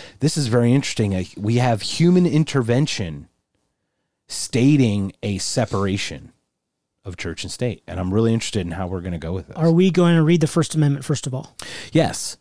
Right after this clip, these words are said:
Speaker 1: So we're gonna read just the portion about the
Speaker 2: Just read
Speaker 1: faith
Speaker 2: the
Speaker 1: part.
Speaker 2: First Amendment, bro.
Speaker 1: "Congress shall make no law respecting an establishment of religion or prohibiting the free exercise thereof."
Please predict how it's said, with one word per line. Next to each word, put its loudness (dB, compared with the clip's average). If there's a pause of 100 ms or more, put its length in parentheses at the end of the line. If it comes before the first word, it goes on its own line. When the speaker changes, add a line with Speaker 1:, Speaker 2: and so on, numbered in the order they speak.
(280)
Speaker 1:
So 2 (320)
we're 4
gonna 4
read 4
just 0
the 2 (280)
portion 0
about -2
the 0
Speaker 2:
Just 0
read 2
Speaker 1:
faith 4
Speaker 2:
the 4
Speaker 1:
part. 0
Speaker 2:
First 0
Amendment, 4
bro. 2 (460)
Speaker 1:
"Congress 2
shall 2
make 2
no 4
law 2
respecting -2
an 0
establishment -2
of -4
religion 0 (680)
or 0
prohibiting 2
the -4
free 0
exercise -2 (100)
thereof." -4